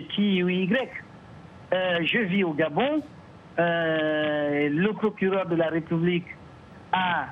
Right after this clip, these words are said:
rendu compte de tout ce qui s'est passé en termes d'arrestation et de libération. Aujourd'hui,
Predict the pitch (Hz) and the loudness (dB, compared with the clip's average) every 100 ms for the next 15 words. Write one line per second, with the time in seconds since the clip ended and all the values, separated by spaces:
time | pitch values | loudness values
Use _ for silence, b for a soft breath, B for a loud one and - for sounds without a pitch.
0 | - - - 139 160 208 202 226 - 190 | -12 -20 -12 -4 0 2 2 0 0 -2
1 | 156 - - - - - - - - - | -2 -8 -16 -18 -20 -20 -20 -20 -20 -8
2 | - 185 175 - 302 311 - 254 - 202 | -4 -4 -4 -2 0 2 0 -2 2 0
3 | 190 170 160 147 170 151 156 226 226 196 | 0 0 -2 0 0 0 0 0 2 2
4 | 180 175 185 175 208 185 - - - - | 0 -2 -2 0 0 0 -2 -12 -20 -4
5 | 285 330 302 220 214 214 202 208 208 302 | 0 0 0 0 2 2 2 0 0 0
6 | 254 - - - - - - 226 220 185 | 0 -2 -12 -20 -20 -20 -4 0 2 0
7 | 214 196 269 320 311 | 0 0 2 2 0